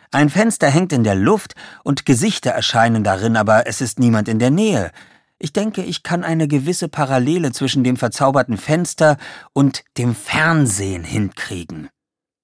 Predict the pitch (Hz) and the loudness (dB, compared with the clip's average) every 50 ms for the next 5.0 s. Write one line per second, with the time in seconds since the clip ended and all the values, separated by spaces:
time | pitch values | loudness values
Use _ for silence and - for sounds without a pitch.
0 | _ _ _ _ _ _ _ _ _ _ _ _ _ _ _ _ _ _ _ _ | _ _ _ _ _ _ _ _ _ _ _ _ _ _ _ _ _ _ _ _
1 | 226 208 - 254 247 240 233 - - - 214 214 220 233 233 - - 220 196 160 | -2 0 2 4 4 4 2 2 0 0 2 4 4 2 0 0 2 4 4 4
2 | 139 139 - - _ _ _ _ _ _ _ _ _ - 92 82 71 69 - - | 4 2 -2 -8 _ _ _ _ _ _ _ _ _ -10 -8 -8 -8 -8 -10 -14
3 | 82 76 - 67 73 73 _ _ _ _ _ _ _ _ _ _ _ _ - 175 | -14 -12 -12 -14 -16 -18 _ _ _ _ _ _ _ _ _ _ _ _ 0 2
4 | 202 214 196 226 220 220 214 - 233 226 226 233 220 214 170 151 180 208 233 233 | 4 4 4 4 4 2 2 2 4 4 4 4 4 2 2 2 2 2 0 0